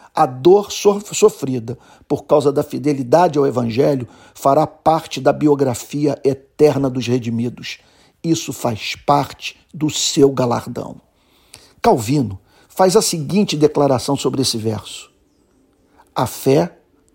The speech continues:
tanto quanto a constância em suportar perseguições,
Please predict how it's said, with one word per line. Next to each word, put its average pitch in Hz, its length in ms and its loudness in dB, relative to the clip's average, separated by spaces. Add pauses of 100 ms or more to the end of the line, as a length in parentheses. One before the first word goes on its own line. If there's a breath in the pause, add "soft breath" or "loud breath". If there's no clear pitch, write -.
tanto 240 440 2
quanto 156 380 2
a 139 40 0
constância - 840 0
em 147 60 -2
suportar - 580 2 (160)
perseguições, 147 1080 0